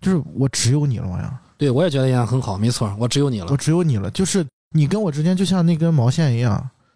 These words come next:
Speaker 1: 就是我，我跟这个世间所有的，就是我留在这个世间的连接的那个部分，只，只靠你，跟你的这，这根线连着呢。就是所以当那个王阳死了之后，沈墨其实都无所谓了，啊，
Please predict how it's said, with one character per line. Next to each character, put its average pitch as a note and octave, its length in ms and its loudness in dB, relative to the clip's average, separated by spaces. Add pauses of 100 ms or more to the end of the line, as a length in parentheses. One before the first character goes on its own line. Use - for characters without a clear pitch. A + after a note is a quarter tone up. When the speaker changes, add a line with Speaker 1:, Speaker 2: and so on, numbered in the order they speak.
(320)
Speaker 1:
就 G3 100 -2
是 G3+ 120 0
我， D3+ 260 -2
我 C#3+ 140 2
跟 G3+ 180 0
这 G#3+ 100 -8
个 G3 80 0
世 - 260 0
间 D3+ 240 2
所 D3+ 240 0
有 D3+ 80 2
的， B2+ 220 2 (240)
就 E3 120 -2
是 D#3 120 0
我 A#2 320 0 (300)
留 C3 180 0
在 G3+ 120 -2
这 D#3+ 60 -2
个 D3+ 80 0
世 D3 140 -2
间 C3+ 160 2
的 B2+ 80 2
连 A2+ 200 0
接 B2 240 0
的 A2+ 120 0
那 A2+ 100 2
个 G#2+ 80 2
部 A#2 100 -2
分， G#2+ 280 2
只， D3 280 0
只 C3 200 -2
靠 E3+ 260 -2
你， B2+ 220 -6
跟 C#3+ 160 4
你 A#2+ 100 2
的 G#2 100 -2
这， A#2 160 0 (160)
这 B2+ 120 -4
根 A2 120 2
线 G#2+ 240 0 (100)
连 C#2 200 -2
着 - 60 -2
呢。 - 80 -8 (440)
就 A3+ 120 0
是 A3 80 2
所 A3 200 0
以 F3 160 0 (200)
当 G#3+ 240 2
那 G3+ 80 4
个 C3 200 2 (100)
王 C#3 140 2
阳 F#3 140 -2
死 - 160 -4
了 A2 100 -2
之 B2 80 -2
后， D#3 460 2
沈 B2 180 0
墨 D#3+ 120 2
其 - 80 -2
实 D3+ 140 2
都 E3 100 2
无 D3+ 100 0
所 - 140 0
谓 C3 100 2
了， A#2 80 -6 (540)
啊， C#3+ 100 -8